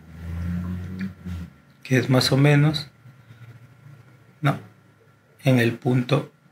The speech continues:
del huesito nasal. Y luego el último punto, que es el punto del paladar blando, es el punto más inferior del paladar blando.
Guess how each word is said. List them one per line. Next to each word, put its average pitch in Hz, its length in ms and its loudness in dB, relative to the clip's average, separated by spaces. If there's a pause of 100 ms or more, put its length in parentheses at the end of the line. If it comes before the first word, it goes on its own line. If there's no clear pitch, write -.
del 120 140 4
huesito 113 480 0
nasal. 107 360 -2 (960)
Y 185 100 4
luego 170 280 8
el 156 100 10
último 151 420 6
punto, 156 340 6
que 139 80 6
es - 120 0
el 131 100 4
punto 131 280 4
del 135 120 4
paladar 131 480 6
blando, 151 420 6
es 139 120 0
el 131 100 2
punto 123 300 -2
más 123 240 2
inferior 139 500 4
del 127 120 2
paladar 131 440 4
blando. 151 360 6